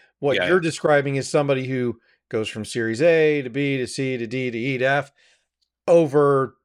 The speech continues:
Speaker 1: many, many years. Yes, that
Speaker 2: Yeah.
Speaker 1: is an indicator to me that they are not self-sufficient. They are not able to produce enough cash flow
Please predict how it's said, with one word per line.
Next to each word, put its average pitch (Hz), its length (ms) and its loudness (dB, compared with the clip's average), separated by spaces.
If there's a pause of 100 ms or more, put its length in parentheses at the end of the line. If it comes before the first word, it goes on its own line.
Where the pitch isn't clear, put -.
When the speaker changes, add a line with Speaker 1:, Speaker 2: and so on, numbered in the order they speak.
(120)
Speaker 1:
many, 156 300 0
many 143 200 0
years. 135 680 0 (400)
Yes, 127 640 -4 (100)
that 131 400 0
Speaker 2:
Yeah. 98 140 -2 (400)
Speaker 1:
is 160 300 0
an 143 100 -2
indicator 131 520 -2
to - 140 -12
me 143 540 -2 (360)
that 131 360 0
they 135 140 2
are 135 120 2
not 135 280 -2
self-sufficient. 117 880 -4
They 113 120 -4
are 110 140 -4
not 107 400 -6
able 110 280 -10
to 113 200 -10
produce 110 380 -12
enough 104 200 -10
cash 151 360 -4
flow 110 420 -4